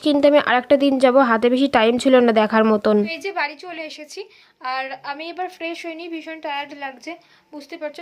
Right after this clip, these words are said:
Speaker 2: ট্রেন জার্নি মানেই টায়ার্ড লাগে। তো আমি ফ্রেশ হয়ে নিয়ে তারপরে তোমাদের সঙ্গে কথা বলতে আসছি, আর তোমাদেরকে ভালো করে তারপরে যেটা নিয়ে আসলাম সেটা দেখাবো। তো এই দেখো, আমি কিন্তু এটা নিয়েছি রানাঘাট রানী জুয়েলার্স থেকে।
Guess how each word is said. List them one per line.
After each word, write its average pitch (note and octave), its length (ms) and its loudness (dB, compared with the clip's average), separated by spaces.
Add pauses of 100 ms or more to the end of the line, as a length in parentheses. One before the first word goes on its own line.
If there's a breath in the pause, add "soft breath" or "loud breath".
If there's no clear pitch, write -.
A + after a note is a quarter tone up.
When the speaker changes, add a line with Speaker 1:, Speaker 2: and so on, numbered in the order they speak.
Speaker 2:
ট্রেন D4+ 280 -14
জার্নি D4+ 320 -10
মানেই D#4+ 260 -12 (120)
টায়ার্ড A#3 360 -10 (120)
লাগে। A3+ 240 -14 (360 soft breath)
তো C#4+ 60 -10 (160)
আমি D4 140 -8 (100)
ফ্রেশ D4 220 -2 (100)
হয়ে E4 160 -6
নিয়ে F4+ 180 -10
তারপরে E4 280 -10
তোমাদের D4 300 -12
সঙ্গে E4 280 -16
কথা C#4 220 -12
বলতে D4 260 -12
আসছি, - 240 -18
আর F4 100 -12
তোমাদেরকে C#4 360 -16 (100)
ভালো B3+ 220 -10
করে C#4 220 -14
তারপরে C4 300 -12 (440 loud breath)
যেটা D4+ 220 -10
নিয়ে C#4+ 160 -10
আসলাম E4 220 -10 (100)
সেটা D4+ 160 -10 (100)
দেখাবো। G#3+ 300 -14 (640)
তো D#4 60 -18 (100)
এই D4+ 140 -8
দেখো, A#3+ 160 -8 (100)
আমি B3 180 -12
কিন্তু D4+ 220 -12
এটা D4+ 180 -6
নিয়েছি D4 220 -8 (100)
রানাঘাট B3+ 460 -6 (560)
রানী B3 260 -8
জুয়েলার্স A#3 460 -6
থেকে। A#3+ 180 -10